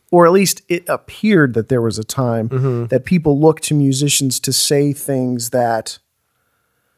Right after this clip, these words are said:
Speaker 1: had some weight to them. And, you know, in a larger industry sense, I think the reason that a lot of times bands could do that was because they could still sell records.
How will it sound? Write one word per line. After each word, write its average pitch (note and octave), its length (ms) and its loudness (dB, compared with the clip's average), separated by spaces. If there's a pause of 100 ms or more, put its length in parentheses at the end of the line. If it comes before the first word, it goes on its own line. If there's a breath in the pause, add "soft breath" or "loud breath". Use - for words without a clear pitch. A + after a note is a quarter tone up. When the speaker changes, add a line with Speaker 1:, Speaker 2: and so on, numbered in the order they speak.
(1300)
Speaker 1:
had D3+ 220 0
some C#3 220 0
weight F3 260 4
to C3+ 140 -2
them. G2 360 -8 (800)
And, F3+ 340 4 (1120 loud breath)
you D#3+ 180 0
know, C3+ 140 2
in D3+ 80 4
a D3 60 4
larger D#3 360 4
industry D#3 440 2
sense, C3+ 360 0
I C#3 100 0
think E3+ 300 0
the D3 80 2
reason D3 500 4
that B2+ 340 0 (760)
a C#3 80 2
lot D#3 220 4
of D3+ 60 2
times C3+ 320 0
bands C3 300 -2
could B2 180 -6
do A#3+ 160 2
that D#3+ 140 6
was C3+ 140 2
because C#3+ 320 -2
they D3 100 0
could C#3+ 160 -6
still C#3 280 -2
sell A2 360 -2
records. B2 720 -4